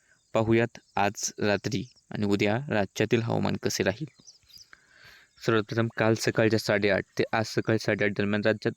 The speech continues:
बहुतांश ठिकाणी पावसाच्या सरी बसल्या. बुलढाणा, अकोला,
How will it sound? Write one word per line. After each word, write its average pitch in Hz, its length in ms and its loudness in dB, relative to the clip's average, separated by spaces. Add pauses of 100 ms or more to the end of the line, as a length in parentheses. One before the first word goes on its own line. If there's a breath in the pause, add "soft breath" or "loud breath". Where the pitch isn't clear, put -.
(180)
बहुतांश 123 560 0
ठिकाणी 113 340 -2
पावसाच्या 104 280 0
सरी 95 200 2
बसल्या. 95 340 0 (680 soft breath)
बुलढाणा, 110 460 2
अकोला, 113 460 2